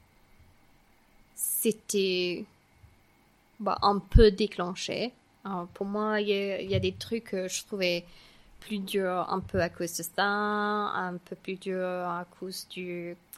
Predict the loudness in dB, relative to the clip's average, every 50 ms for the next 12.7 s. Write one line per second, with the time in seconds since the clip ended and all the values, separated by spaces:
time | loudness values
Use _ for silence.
0 | -8 -6 -6 -4 -4 -4 -4 -4 -4 -6 -8 -8 -6 -4 -4 -2 -2 -2 -2 -4
1 | -4 -4 -2 -2 -2 -4 -6 -6 -10 -14 -20 -20 -20 -20 -20 _ _ _ -4 -2
2 | -2 -2 -4 -4 -6 -6 -6 -8 -8 -8 -10 -10 -10 -12 -14 -18 -20 _ _ _
3 | _ _ _ _ _ _ _ _ _ _ _ _ _ _ _ _ _ -20 -12 -8
4 | -4 -4 -2 -2 -2 -2 -4 -4 -4 -4 -4 -6 -6 -8 -8 -8 -10 -10 -10 -12
5 | -12 -12 -12 -14 -14 -14 -14 -12 -12 -10 -10 -10 -12 -12 -14 -14 -14 -14 -14 -14
6 | -16 -18 -20 -20 -20 -20 -20 -20 -20 -20 -20 -20 -20 -20 -12 -8 -6 -4 -4 -4
7 | -6 -6 -8 -8 -6 -4 -4 -4 -4 -4 -6 -6 -4 -4 -4 -4 -4 -6 -8 -10
8 | -6 -2 -2 -2 -2 -4 -8 -8 -8 -6 -4 -4 -4 -4 -6 -6 -4 -4 -2 -2
9 | -2 -4 -4 -6 -6 -6 -6 -6 -6 -8 -8 -10 -12 -14 -16 -12 -10 -8 -8 -8
10 | -10 -10 -8 -8 -6 -6 -6 -8 -10 -14 _ -12 -10 -10 -8 -8 -10 -10 -10 -10
11 | -12 -8 -6 -6 -6 -6 -8 -14 -10 -6 -6 -6 -6 -8 -14 -20 -20 -20 -20 -20
12 | -20 _ _ -4 -2 -2 0 0 -2 -2 -4 -4 -6 -8